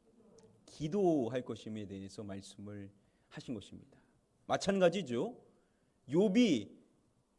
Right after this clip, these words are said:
너희를 위하여서 기도해 줄 거다. 욥이 타인을 위한 기도를 할 것이다"라는 것을 예고해 주시는 말씀을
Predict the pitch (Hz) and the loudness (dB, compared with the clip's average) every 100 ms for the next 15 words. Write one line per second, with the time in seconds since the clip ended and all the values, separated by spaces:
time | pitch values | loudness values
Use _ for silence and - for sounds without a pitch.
0 | _ _ _ 123 160 233 247 254 190 196 | _ _ _ 6 8 8 8 4 4 4
1 | 180 175 165 190 175 - 185 214 190 175 | 6 6 4 0 -6 -8 -4 2 2 0
2 | 165 135 110 117 117 95 92 _ _ _ | -2 0 0 0 -2 -4 -12 _ _ _
3 | _ _ _ _ _ _ _ _ 143 196 | _ _ _ _ _ _ _ _ 0 2
4 | 240 160 107 - - _ _ _ _ _ | 4 4 0 -8 -20 _ _ _ _ _
5 | _ _ _ - - 247 254 254 208 214 | _ _ _ -8 4 6 6 4 4 4
6 | 214 208 202 190 190 185 226 - 196 180 | 4 0 -2 2 4 4 2 2 2 2
7 | 175 151 143 117 - 151 120 113 131 160 | 2 2 0 -4 -6 -8 -6 -4 -2 -2
8 | 269 262 208 196 190 170 113 113 - 113 | -2 -2 -2 -4 -4 -2 -2 -4 -6 -8
9 | 117 131 123 110 | -6 -4 -6 -8